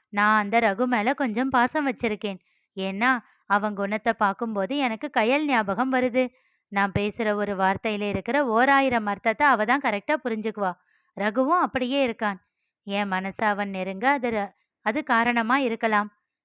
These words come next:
இல்ல, நான் சின்ன வயசுல வளர்ந்தது எல்லாம் என் அப்பாவோட அப்பா கிட்டதான். அவரும் கால் ஊனமானவர். ரகு அளவுக்கு இல்ல, ஆனா லைட்டா தாங்கி தாங்கி தான் நடப்பாரு.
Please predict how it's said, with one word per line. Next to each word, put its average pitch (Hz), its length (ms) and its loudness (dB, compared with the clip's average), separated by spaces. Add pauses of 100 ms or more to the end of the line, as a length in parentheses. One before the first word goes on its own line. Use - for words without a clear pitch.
(120)
இல்ல, 247 460 0 (260)
நான் 208 260 0
சின்ன 220 300 -2
வயசுல 208 400 -2
வளர்ந்தது 214 440 -2
எல்லாம் 202 320 0
என் 247 240 0
அப்பாவோட 247 420 2
அப்பா 254 320 2
கிட்டதான். 208 500 -2 (500)
அவரும் 202 400 0
கால் 226 340 2
ஊனமானவர். 214 600 -2 (520)
ரகு 208 220 0
அளவுக்கு 330 480 2
இல்ல, 220 140 -2 (320)
ஆனா 196 340 2
லைட்டா 208 420 0
தாங்கி 220 360 0
தாங்கி 214 320 -2
தான் 233 180 0
நடப்பாரு. 208 440 0